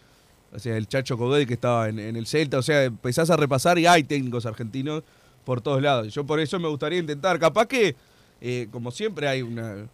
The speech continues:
una competencia interna, capaz que inspira a intentar cambiar si Nacional contrata ruso. Yo no creo que sea el motivo ideal, pero si capaz que llega a servir,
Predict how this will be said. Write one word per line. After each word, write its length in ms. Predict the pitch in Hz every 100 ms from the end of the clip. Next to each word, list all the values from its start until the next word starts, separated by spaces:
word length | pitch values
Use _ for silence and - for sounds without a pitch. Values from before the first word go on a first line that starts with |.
| - -
una 200 | 123 117
competencia 640 | 113 107 113 135 123 110
interna, 440 | 113 104 123 117 143
capaz 260 | 127 175
que 100 | 175
inspira 440 | 180 127 165 170 131
a 160 | 117
intentar 360 | 120 117 117 143
cambiar 360 | 127 131 170
si 100 | 180
Nacional 340 | 127 120 120 127
contrata 400 | 117 117 123 117
ruso. 300 | 123 143 113
Yo 140 | 117
no 140 | 143 117
creo 180 | 131
que 100 | 113
sea 300 | 113 127 113 - _ _ _
el 160 | - 117
motivo 380 | 117 151 151
ideal, 240 | 139 190 151
pero 160 | 123
si 160 | 117 123
capaz 300 | 123 113 175
que 100 | 127
llega 220 | - 131
a 20 |
servir, 400 | 113 123 170 165